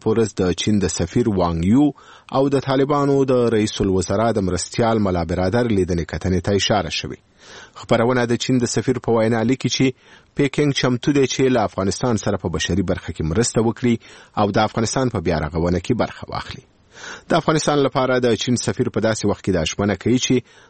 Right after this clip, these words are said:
د طالبانو ویاند ذبیح الله مجاهد له ازادۍ راډیو سره په خبرو کې هیله څرګنده کړه چې راتلونکی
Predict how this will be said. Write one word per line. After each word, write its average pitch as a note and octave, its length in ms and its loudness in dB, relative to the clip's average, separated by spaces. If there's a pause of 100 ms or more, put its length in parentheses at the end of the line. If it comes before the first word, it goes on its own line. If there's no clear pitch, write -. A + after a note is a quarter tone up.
(180)
د C3 200 2
طالبانو C3 420 2
ویاند B2+ 340 0
ذبیح G#2+ 240 2
الله G#2+ 220 2
مجاهد G#2+ 380 0
له G2 100 2
ازادۍ F2+ 360 0
راډیو G2 260 0
سره F#2 200 -2
په - 100 -14
خبرو F#2+ 300 -2
کې - 160 -6
هیله B2 220 4
څرګنده A#2 400 -2
کړه A#2+ 160 0
چې C3+ 80 2 (540)
راتلونکی B2 480 0